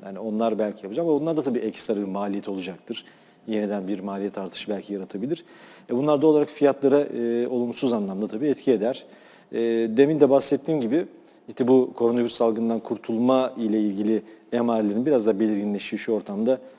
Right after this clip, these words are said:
bu emtia fiyatlarının yükselişi zaten izliyorduk. İşte metal fiyatlarındaki yükselişi takip ediyorduk. E, bir de bu etkin üzerine binerse eğer, e, enflasyon beklentilerinde, dünya genelinde de belki de artışa sebebiyet verecek bir sonuçta yaratabilir.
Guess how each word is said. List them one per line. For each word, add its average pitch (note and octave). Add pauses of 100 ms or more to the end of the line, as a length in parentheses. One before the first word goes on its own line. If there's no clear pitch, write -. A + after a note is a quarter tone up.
(200)
bu -
emtia A#2+
fiyatlarının G#2+
yükselişi G2+
zaten A2
izliyorduk. A2 (360)
İşte -
metal G#2+
fiyatlarındaki G2+
yükselişi G2
takip A2
ediyorduk. G#2 (420)
E, A#2+
bir C#3
de D#3
bu D3+
etkin D3
üzerine C3
binerse C3+
eğer, B2
e, A2
enflasyon A2+
beklentilerinde, G#2
dünya A2+
genelinde G2
de G#2
belki F#2
de D#3 (460)
artışa A#2 (100)
sebebiyet G#2
verecek G#2+
bir -
sonuçta A2
yaratabilir. A2+